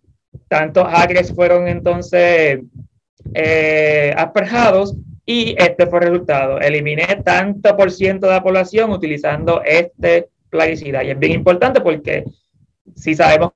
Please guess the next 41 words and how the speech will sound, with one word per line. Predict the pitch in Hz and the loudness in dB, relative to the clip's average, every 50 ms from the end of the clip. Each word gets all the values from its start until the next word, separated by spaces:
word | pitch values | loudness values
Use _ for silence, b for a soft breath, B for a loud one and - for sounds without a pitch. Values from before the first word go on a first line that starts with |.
| _ - | _ -6
que | - - | -6 -4
tenemos | - 180 180 180 180 180 | -2 -2 -2 0 0 0
una | 190 190 185 | 0 -2 0
plaga | 185 185 170 156 147 143 139 | 0 2 2 2 4 2 2
y | 139 | 2
el | 139 | 0
año | 139 139 143 151 | 0 -2 -2 -2
que | 160 160 | -2 -2
viene | 160 165 165 165 | 0 -2 -2 -2
tengo | 165 160 165 160 165 170 175 | -4 -4 -2 -2 -2 -2 0
otro, | 165 165 165 160 - 165 170 165 165 160 151 143 139 - - - | 0 0 -2 -2 -2 0 0 2 2 2 2 2 0 -2 -4 -6
voy | - 147 147 | -6 -2 0
a | 147 151 151 - _ _ 135 | 0 0 -2 -6 _ _ -10
seguir | - - 160 165 165 160 | -6 -4 -4 -4 -4 -2
produciendo, | 160 175 175 185 180 185 233 240 233 214 185 175 180 180 180 _ _ _ _ _ _ _ _ | 0 0 0 0 2 2 2 2 2 4 2 2 2 2 -2 _ _ _ _ _ _ _ _
ya | - 135 143 139 139 | -6 -2 -2 -2 -2
sé | 139 - 165 175 | 0 0 2 2
que | 180 180 | 2 2
el | 175 | 0
año | 165 160 165 | 0 -2 -2
que | 160 170 | 0 0
viene | 170 190 202 202 | 0 0 0 -2
es | 165 156 | -2 -4
bien | 147 139 147 143 143 143 | -8 -6 -4 -4 -4 -4
probable | 143 160 160 165 175 196 190 165 | -2 2 2 4 4 4 4 2
que | 156 | 2
esa | 139 - 143 139 | 0 -2 -4 -2
plaga | 147 147 143 147 156 156 | -2 -2 -2 0 0 0
va | 151 151 156 156 151 151 156 160 160 165 165 - - | 2 0 0 -2 -4 -4 -4 -4 -2 -2 -4 -6 -6
a, | - 151 147 | -4 -4 -2
a | 151 | 0
volver | 175 214 220 196 165 156 170 180 180 - _ _ - | 0 0 2 2 2 2 2 0 -2 -8 _ _ -10
y | - | -4
es | 143 | -2
bien | 143 147 156 | 0 0 0
importante | 160 165 156 156 165 165 160 165 | 0 0 2 2 2 2 0 0
tener | 165 165 | -2 -2
esta | 160 180 | 0 0
evaluación | 170 175 175 175 - 233 233 220 | 2 2 2 2 0 -2 -2 0
para | 185 156 147 | -2 -2 -2
saber | - 151 139 151 175 214 - | -2 -2 -2 -2 -2 -2 -4